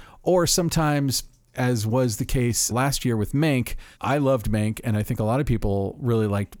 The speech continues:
Mank a lot, but the cinematography was probably where most of the accolades were focused. Didn't win Best Picture. And so sometimes I, I don't wanna act like it's a consolation prize, but sometimes when a movie is, when we know it's a solid, amazing, great movie,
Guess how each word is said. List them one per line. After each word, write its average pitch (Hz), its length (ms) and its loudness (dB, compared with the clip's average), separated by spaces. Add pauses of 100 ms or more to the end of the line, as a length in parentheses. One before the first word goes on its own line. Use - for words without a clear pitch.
Mank 110 340 0
a 98 40 -2
lot, 123 380 0 (400)
but 104 280 0
the 110 240 -2
cinematography 120 840 0
was 98 140 -2
probably 101 480 0
where 101 180 0
most 101 380 0
of 95 180 -4
the 92 420 -2 (140)
accolades 113 580 -2
were 95 120 -2
focused. - 680 -4 (240)
Didn't 117 240 2
win 110 160 2
Best 104 260 -2
Picture. - 380 -4 (380)
And 135 140 0
so 135 160 2
sometimes 147 520 2
I, 135 100 -2 (340)
I 135 80 0
don't 147 120 0
wanna 135 240 0
act 123 240 -2
like 123 200 0
it's - 120 -2
a 110 40 -2
consolation 123 640 0
prize, 101 280 0
but 117 140 -4
sometimes 120 420 -2 (320)
when 117 180 0
a 110 40 2
movie 113 480 0
is, 104 400 -2 (120)
when 117 220 0
we 110 120 0
know 123 320 2
it's 117 120 -4
a 113 60 -4
solid, 110 460 0
amazing, 107 440 0
great 101 280 -2
movie, 101 500 -2